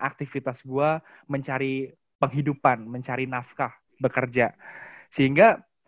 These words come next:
gue kehilangan dua hal, gue kehilangan platform, gue kehilangan instrumen tadi, dan gue juga kehilangan kebebasan.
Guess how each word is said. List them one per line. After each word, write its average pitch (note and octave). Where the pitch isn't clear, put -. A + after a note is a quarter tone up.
gue F3
kehilangan D3
dua D3+
hal, C3+
gue D3+
kehilangan C3
platform, C3
gue D3+
kehilangan B2+
instrumen B2+
tadi, B2
dan C3
gue D#3
juga C#3+
kehilangan B2
kebebasan. A#2+